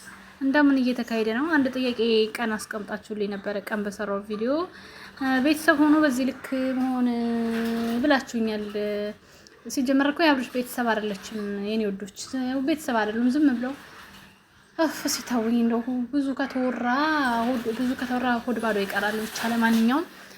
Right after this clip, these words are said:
እሷ ይሄ አብርሽ እህቶቼ ናቸው ብሎ አዲስ አበባ የምትሰራቸው ወፍራማ ምናምን የለችም፣ የእነሱ እህት ናት ይቺ ልጅ ማለት ነው። የእነሱ እህት ናት እና እነዛ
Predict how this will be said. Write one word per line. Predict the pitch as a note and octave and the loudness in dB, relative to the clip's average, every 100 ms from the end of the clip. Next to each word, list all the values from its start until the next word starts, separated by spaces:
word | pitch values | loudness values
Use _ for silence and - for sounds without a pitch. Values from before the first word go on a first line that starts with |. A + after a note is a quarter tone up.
| - - | -16 -6
እሷ | B3 - C#4 E4 D4+ | -4 2 4 4 4
ይሄ | A#3 A3+ A#3 A3+ | 0 0 0 0
አብርሽ | A3 A3+ A#3 - A3+ G#3 G3+ | 0 0 -2 -4 -4 -2 0
እህቶቼ | G#3 A3 A3 G3+ A#3 | -2 -2 -4 -4 -2
ናቸው | G#3+ G#3 A3+ | -2 -2 -4
ብሎ | G#3+ G#3+ | -2 0
አዲስ | G3+ G3+ - | 2 0 -2
አበባ | A3+ | 0
የምትሰራቸው | A3+ A3 A3+ G#3+ G#3+ A#3+ | 2 0 0 0 0 -2
ወፍራማ | A3 - A3 A#3 | -6 -2 0 2
ምናምን | A#3 A#3+ A#3+ A#3+ | 2 2 2 2
የለችም፣ | A#3+ A#3+ C4 C4 A4+ A4+ - - - - - A#3 | 2 0 -2 -2 -6 -6 -10 -20 -20 -20 -12 -2
የእነሱ | A#3+ B3 B3 - | 4 4 4 0
እህት | B3 A3+ | -4 -4
ናት | G3 F#3 | -6 -6
ይቺ | - - G3+ | -10 -8 -8
ልጅ | G3 | -6
ማለት | G#3+ F3+ F#3 G3+ | -6 -8 -8 -14
ነው። | G3 - - - - _ - - _ _ - - - - - - - G3 | -18 -20 -20 -20 -20 _ -20 -20 _ _ -20 -20 -20 -20 -20 -18 -14 -6
የእነሱ | G#3 G#3 G3 A3 | -2 -2 -4 -6
እህት | G#3 G3 | -6 -6
ናት | F#3 - G#3 | -8 -10 -6
እና | G3+ D4 - - - - - - G#3+ G3+ G3+ G3 G3 F#3+ | 2 2 0 -10 -20 -20 -20 -10 -4 -2 -2 -2 -2 -2
እነዛ | A3 A3 G#3 | 0 2 2